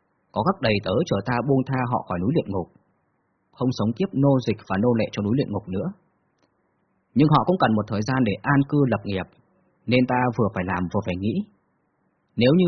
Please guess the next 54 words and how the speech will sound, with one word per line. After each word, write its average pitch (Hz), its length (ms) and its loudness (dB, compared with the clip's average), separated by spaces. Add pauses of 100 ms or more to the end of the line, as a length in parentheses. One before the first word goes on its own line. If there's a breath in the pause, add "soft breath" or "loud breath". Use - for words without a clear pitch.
đã 165 120 0
trả 110 120 0 (100)
giá 104 160 0
nhiều 143 140 4
như 135 180 4
vậy 104 180 0
để 101 140 -2
chiếm 110 160 -2
được - 140 -2
núi 107 160 0
luyện 170 160 -2
ngục, 95 180 -4 (580)
rồi 123 300 2
đơn 165 160 2
giản 107 240 -2
phá 104 80 -2
núi 107 160 2
luyện 165 160 -2
ngục 107 180 -2
đi, 123 160 -2 (880)
ta 107 140 -4
sẽ 117 120 -2
không 127 140 2
cam 110 200 -2
lòng, 90 220 -4 (680)
ít 180 180 2
nhất 202 260 0
phải 98 160 -4
khiến 120 140 0
cho 165 80 2
núi 135 180 2
luyện 170 160 -4
ngục 104 160 -2 (140)
làm 107 300 0
việc 101 160 -4
cho 101 120 -10
chúng 135 180 -4
ta." 107 140 -4 (1800)
Lâm 165 180 4
Tịch 117 160 2
nhìn 107 180 0
Trương 147 160 -2
Bình 98 160 0
nói: 95 200 -2 (1080)
"Ờ, 92 180 -2 (440)
cách 139 140 -2
nghĩ 156 160 4
của 107 100 2
ngươi 113 260 2
thì - 100 -12
không 123 100 0
có 104 160 -2
vấn 123 100 -2
đề. 101 180 0